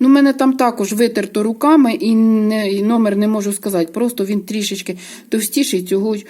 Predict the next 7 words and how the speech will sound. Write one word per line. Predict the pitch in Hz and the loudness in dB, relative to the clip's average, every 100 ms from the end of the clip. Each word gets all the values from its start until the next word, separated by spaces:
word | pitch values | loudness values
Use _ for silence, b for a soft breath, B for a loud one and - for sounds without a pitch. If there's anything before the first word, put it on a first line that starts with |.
| B B B | B B B
е, | 185 | -4
тим, | 180 220 | 0 0
яким | 185 196 196 | 0 0 0
я | 185 | 0
зараз | 180 170 160 | 0 -2 -2
працюю. | 151 156 - 156 147 143 B B B B | -4 -6 -6 -8 -6 -10 B B B B
Е, | - 185 | 0 2